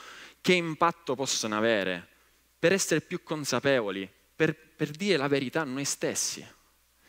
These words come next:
E soprattutto bisogna portare cultura anche sotto altri punti di vista, la cultura dell'essere inclusivi,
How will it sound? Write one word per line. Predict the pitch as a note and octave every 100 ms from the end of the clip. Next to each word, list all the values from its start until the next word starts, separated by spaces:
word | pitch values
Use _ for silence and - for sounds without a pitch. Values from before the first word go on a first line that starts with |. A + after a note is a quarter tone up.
| - - - - _ -
E | E3
soprattutto | - A3+ F#3+ - B2+ B2+
bisogna | C3+ E3
portare | D#3+ E3+ F3 C3+
cultura | C3+ - A3
anche | D#3 F#3+ D3
sotto | - F3+ - D3+
altri | - G3+ E3 - G2
punti | G2 F#2+ F#2
di | F#2
vista, | F#2 - - F2+ - - - - -
la | C3+
cultura | D3+ E3+ - G3+ D#3 C#3 C3
dell'essere | C#3 C#3 C#3+ F3 - C#3+
inclusivi, | C#3+ C3 B2 - C#3+ G2+ F#2